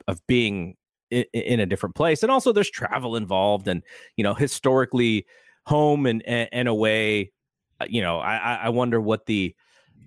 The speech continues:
overall percentage, you know, in N B A history is. Probably, like, fifty-five, forty-five, something like that. Fifty-five, you, you know, you win fifty-five percent of your home games or something like that.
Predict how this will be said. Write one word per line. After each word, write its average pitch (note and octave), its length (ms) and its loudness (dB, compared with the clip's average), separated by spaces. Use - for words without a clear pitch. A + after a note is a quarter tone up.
overall F3 480 6
percentage, C3+ 840 -2
you B2+ 120 0
know, A2 120 0
in A#2 200 0
N B2 160 2
B A#2 140 2
A G#2 100 2
history F#2+ 460 -2
is. F2+ 140 -2
Probably, F3+ 320 0
like, D2+ 160 -4
fifty-five, F2+ 840 -2
forty-five, G2+ 800 -2
something G#2+ 300 -6
like G2+ 180 -2
that. G2+ 180 0
Fifty-five, G#2 500 -4
you, F#2+ 200 -6
you G2 160 -4
know, F#2 80 0
you F#2 180 0
win G#2+ 240 0
fifty-five G2 520 -4
percent - 260 -2
of G2+ 40 0
your G2+ 100 0
home G#2+ 200 0
games G#2+ 300 0
or G#2 60 -6
something A2+ 280 -4
like G#2+ 180 -2
that. A#2 200 0